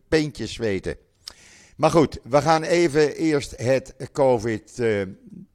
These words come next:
verhaal met u doornemen. Want ja, gisteren, eh, zijn er tweeëntwintigduizend vierhonderdvijf mensen getest.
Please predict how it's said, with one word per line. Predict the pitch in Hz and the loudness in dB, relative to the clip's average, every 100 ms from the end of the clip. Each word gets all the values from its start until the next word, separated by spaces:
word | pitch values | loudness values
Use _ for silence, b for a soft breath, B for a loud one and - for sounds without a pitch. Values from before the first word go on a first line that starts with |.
| _ - 117 104 - | _ -8 -4 -2 -4
verhaal | - 101 104 104 92 | -6 -4 0 -2 -2
met | - 101 98 | -8 -8 -6
u | 101 | -6
doornemen. | 98 101 95 92 87 80 87 | -4 -4 -4 -6 -6 -8 -4
Want | 117 107 - b b b b b b b b b | -4 -4 -12 b b b b b b b b b
ja, | - 175 | 2 4
gisteren, | 135 - - 165 - 156 139 135 139 135 120 123 - - | 4 0 -2 -2 0 0 0 2 4 4 2 -4 -16 -14
eh, | 127 | -6
zijn | 123 135 123 | -2 -2 -2
er | 117 | -4
tweeëntwintigduizend | 143 135 120 123 120 117 123 123 107 113 | -2 0 -2 -2 -2 0 2 2 0 -6
vierhonderdvijf | 135 127 117 113 110 127 110 110 | -4 0 0 0 0 4 4 2
mensen | 117 110 110 | -4 -6 -8
getest. | 110 - 135 117 - - | -12 -2 2 2 0 -10